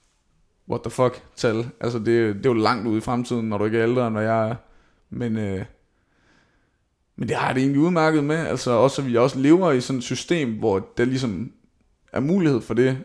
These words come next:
altså. Og det er jo også lige så snart, jeg fik at vide, "Du er i den her kræftpakke nu," så var der ikke noget med, "Du skal lige herned, og så skal du lige igennem receptionen og snakke med Dorte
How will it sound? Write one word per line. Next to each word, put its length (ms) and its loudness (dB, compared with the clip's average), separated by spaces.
altså. 260 -6
Og 220 -2
det 60 4
er 20 6
jo 80 4
også 120 2
lige 100 -2
så 100 -4
snart, 320 0
jeg 80 -2
fik 140 -2
at 100 -2
vide, 360 -2
"Du 120 -2
er 40 -2
i 40 -4
den 120 -2
her 100 -2
kræftpakke 580 -2
nu," 320 -4
så 160 -2
var 80 -2
der 80 0
ikke 140 -4
noget 220 2
med, 200 0
"Du 60 0
skal 180 0
lige 220 4
herned, 480 2
og 120 -6
så 80 -8
skal 180 0
du 80 0
lige 220 -2
igennem 300 2
receptionen 680 -2
og 80 -4
snakke 300 -6
med 80 -6
Dorte 320 2